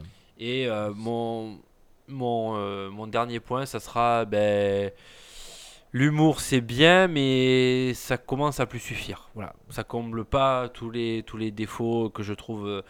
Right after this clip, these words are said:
de Marvel de plus en plus récurrents, d'où ce que je vous annonçais en première partie. Pourquoi je,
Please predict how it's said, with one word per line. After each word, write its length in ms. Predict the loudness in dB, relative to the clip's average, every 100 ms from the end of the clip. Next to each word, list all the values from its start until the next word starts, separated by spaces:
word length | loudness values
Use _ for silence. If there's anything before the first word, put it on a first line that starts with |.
| -18 -20 -20 -8 -4
de 80 |
Marvel 520 | 0 0 2 2 4 2
de 100 | -2
plus 220 | -4 -4
en 120 | -4
plus 160 | -4 -6
récurrents, 580 | -6 -6 -4 -2 -4
d'où 240 | -6 -6 -6
ce 80 | -6
que 100 | -6
je 60 |
vous 100 | -2
annonçais 320 | -2 -2 -2
en 60 | -2
première 240 | 0 -2
partie. 300 | -2 -8 -12 -12 _ -6
Pourquoi 380 | -2 6 6
je, 120 | 6